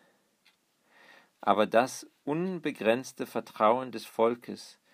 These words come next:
der nun zur Herrschaft gelangten Partei,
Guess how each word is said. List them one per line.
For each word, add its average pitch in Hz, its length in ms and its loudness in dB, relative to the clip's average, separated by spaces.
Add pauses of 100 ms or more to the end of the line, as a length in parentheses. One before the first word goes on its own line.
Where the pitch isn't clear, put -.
(360)
der 113 120 2
nun 139 480 -4
zur 117 180 -6
Herrschaft 117 720 -4
gelangten 107 640 -2
Partei, 92 600 -2